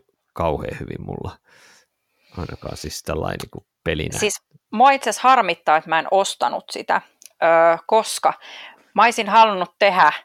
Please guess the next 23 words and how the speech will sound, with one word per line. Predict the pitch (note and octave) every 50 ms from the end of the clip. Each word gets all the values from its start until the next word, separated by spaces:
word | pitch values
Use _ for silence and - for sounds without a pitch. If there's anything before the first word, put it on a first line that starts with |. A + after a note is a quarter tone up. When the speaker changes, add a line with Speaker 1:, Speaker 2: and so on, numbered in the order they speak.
| _ _ -
Speaker 2:
niinku, | F#3+ F3 E3 -
että | D#3 - -
siis | F3 D3+ -
mä | D3
olisin | D3 C#3 - D#3 D#3
ottanut | D#3 - - E3 D#3 D3+ -
siitä | - - D3+ D3+ - D3+ C#3+
vaan | D3 D3 C#3+ D3 D#3
ne | C#3+ C#3+ - -
eläimet | - E3 D#3+ D#3 D#3 E3 F3 F3+ F#3+ G#3 A3+ - - - - - _ A#3+ B3 C4 A#3+
Speaker 1:
Mm, | A#2 G#2+ G2 F2+ E2+ F2+ G#2 G#2+ -
Speaker 2:
ja | E3+ D#3+
sit | - - F2
Speaker 1:
mm. | F2+ G3 G#3
Speaker 2:
yhdistänyt, | G3+ G3+ F#3 F3 - - F3+ D#3+ D#3+ D#3 - -
kun | _ - D#3+
mulla | D#3+ E3+ E3+ E3+ E3
on | D#3+ D#3+
tää | - G#3 A3+
eläinpyramidi | E3+ F3 F3+ E3+ E3 E3 D#3 D#3+ D3+ - - _ - E3+ D#3+ D#3 D3+ D#3 D#3 D#3+ D#3 D3 - -
ja | -
sit | - - C#3+ -
se | -